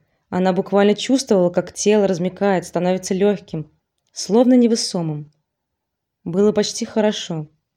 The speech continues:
Даже в голове появилось какое-то спокойствие. Когда в последний раз ей было хорошо и спокойно? Когда жизнь не казалась такой бессмысленной? Когда её сердце билось от счастья, а душу не наполнял мрак?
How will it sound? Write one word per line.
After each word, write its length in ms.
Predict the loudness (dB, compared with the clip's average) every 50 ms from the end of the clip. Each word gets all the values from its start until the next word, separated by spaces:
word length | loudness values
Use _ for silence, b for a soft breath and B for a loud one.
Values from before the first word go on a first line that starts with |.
| _
Даже 280 | -4 -2 -2 0 0 0
в 40 | 0
голове 320 | 2 2 4 4 4 4
появилось 380 | 4 4 2 0 2 0 0 -2
какое-то 380 | -4 -6 -2 -2 -2 -2 -2
спокойствие. 760 | -4 -8 -8 -6 -2 0 0 0 0 -2 -6 -12 -10 -10 -10 -12 _ _ _ _ _ _ _ _ _ _ _ _ _
Когда 320 | -10 -6 -2 0 0 0
в 60 | 0
последний 360 | -2 -4 -2 2 2 4 4 4
раз 240 | 4 2 2 0
ей 60 | -2 0
было 220 | 2 2 0 0
хорошо 340 | 0 -4 -6 -6 -4 -4 -4
и 40 | -4
спокойно? 640 | -6 -8 -12 -12 -12 -10 -8 -8 -8 -8 -10 -14 _ _ _ _ _ _ _ _ _ _ _ _
Когда 380 | -4 -2 -2 0 0 2 0
жизнь 260 | 2 0 0 2 2
не 80 | 0 0
казалась 400 | 2 0 0 4 4 4 2 2
такой 260 | -2 -6 -4 -2 0 0
бессмысленной? 800 | 0 -2 -2 2 2 2 2 2 -2 -8 -8 -8 -8 -10 -12 _ _ _ _ _ _ _ _ _ _ _ _ _
Когда 440 | -10 -8 -6 -2 2 2 4 4
её 260 | 4 2 2 2 0 0
сердце 440 | 0 2 0 0 0 0 -6 -12
билось 380 | -8 -2 0 2 2 2 2 0
от 100 | -4 -4
счастья, 580 | -4 0 2 2 2 2 0 -6 -10 -12 -12 -12 _ _ _ _ _ _ _ _ -10
а 100 | -8 -4
душу 320 | -2 -2 -2 0 2 2
не 60 | 2
наполнял 460 | 4 4 2 2 2 4 4 4 4 4
мрак? 440 | 2 2 2 2 0 -2 -6 -14